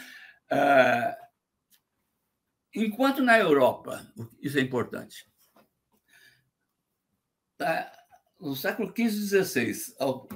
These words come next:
século dezoito e dezenove, a organização do trabalho e, portanto, a organização social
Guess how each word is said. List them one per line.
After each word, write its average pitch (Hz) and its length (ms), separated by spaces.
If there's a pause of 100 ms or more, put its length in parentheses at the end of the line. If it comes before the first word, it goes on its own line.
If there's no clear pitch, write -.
(100)
século 127 440
dezoito 113 360
e 110 40
dezenove, 95 600 (1500)
a 156 160
organização 214 680
do 190 80
trabalho 117 640 (640)
e, 139 140
portanto, 147 500 (160)
a 127 140
organização 131 760
social - 800